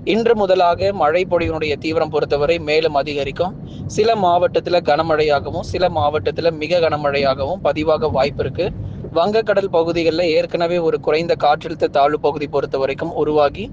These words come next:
தற்பொழுது வடக்கு மற்றும் வடமேற்கு திசை நோக்கி நகர்ந்து, ஆந்திரம் மற்றும் ஒரிசா மாநிலங்கள்ல அதி கனமழை பதிவானதை பார்த்தோம். தொடர்ந்து அந்த பகுதிகளிலும் ஒரு மூன்று முதல் நான்கு நாட்கள்ல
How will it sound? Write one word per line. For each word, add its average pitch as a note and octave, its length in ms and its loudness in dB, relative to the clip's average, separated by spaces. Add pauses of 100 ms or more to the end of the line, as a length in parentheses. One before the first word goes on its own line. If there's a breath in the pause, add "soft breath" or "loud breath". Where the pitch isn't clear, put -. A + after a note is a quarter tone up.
(340 loud breath)
தற்பொழுது F3 500 2
வடக்கு F3+ 380 2
மற்றும் E3+ 260 -2
வடமேற்கு D#3 460 2
திசை D3+ 260 -4
நோக்கி D3+ 280 -2
நகர்ந்து, C#3+ 480 0
ஆந்திரம் D#3+ 420 2
மற்றும் D3 260 -4
ஒரிசா D3+ 340 0
மாநிலங்கள்ல C#3+ 560 -2
அதி D#3+ 280 0
கனமழை C#3+ 500 0
பதிவானதை C#3+ 500 0
பார்த்தோம். C3+ 440 -2 (320 loud breath)
தொடர்ந்து G3+ 400 4
அந்த F3+ 220 2
பகுதிகளிலும் E3 720 0
ஒரு D#3+ 180 2
மூன்று E3 320 -4
முதல் D#3+ 260 -2
நான்கு D3 320 -2
நாட்கள்ல C#3 460 -2